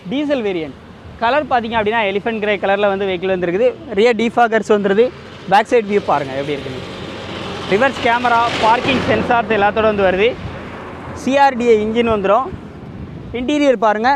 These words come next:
நல்லா இருக்கும். இன்டீரியர்லாம் அருமையா இருக்கு. நாலு window power window, interior mirror adjustment, automatic side foldable side mirrors, power steering கொடுத்துருக்காங்க. ஸ்டீரிங்ல ஒரு ஏர் பேக் வந்து இந்த வண்டியில வரும். வண்டி ஓடி இருக்க kilometer பாத்தீங்கன்னா தொண்ணூத்தி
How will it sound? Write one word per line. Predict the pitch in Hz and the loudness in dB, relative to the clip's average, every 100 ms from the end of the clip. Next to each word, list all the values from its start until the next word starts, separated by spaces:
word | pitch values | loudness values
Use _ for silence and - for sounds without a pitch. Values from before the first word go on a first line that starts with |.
| 220 | 2
நல்லா | 185 185 | 2 2
இருக்கும். | 143 135 160 | 0 -6 -4
இன்டீரியர்லாம் | 190 208 202 208 190 | -2 0 2 4 2
அருமையா | 185 202 175 | 2 0 0
இருக்கு. | 170 208 | 0 0
நாலு | 175 175 | 0 0
window | 202 - | -2 0
power | 185 180 | 2 2
window, | 180 220 - - _ - 180 | 0 -2 -6 -20 _ -6 -4
interior | 190 226 220 175 | -2 2 2 2
mirror | 175 190 165 | 2 2 2
adjustment, | 156 185 202 175 202 190 | 0 -2 -2 -2 2 2
automatic | 180 208 202 - | 2 -2 -4 -4
side | 185 - | -6 -4
foldable | 180 180 175 180 | -4 -4 -6 -6
side | 170 170 | -4 -4
mirrors, | 160 147 208 - - - - | -6 -6 -10 -10 -20 -14 -2
power | 180 202 | 0 2
steering | 233 220 | 0 0
கொடுத்துருக்காங்க. | 196 185 185 185 190 220 | -2 -4 -4 -4 -4 -8
ஸ்டீரிங்ல | - 254 262 247 220 | -8 -6 -4 -2 -2
ஒரு | 196 165 | -2 -2
ஏர் | 175 180 | -4 -4
பேக் | 180 165 | -8 -8
வந்து | 160 208 | -10 -10
இந்த | 175 | -8
வண்டியில | 147 160 139 | -8 -8 -10
வரும். | 127 - _ _ - | -12 -20 _ _ -6
வண்டி | 185 226 226 | -4 2 2
ஓடி | 226 | 2
இருக்க | 220 214 214 | -2 -4 -4
kilometer | 214 214 190 | -4 -4 -6
பாத்தீங்கன்னா | 180 208 226 | -6 -8 -8
தொண்ணூத்தி | 202 214 208 | -8 -8 -6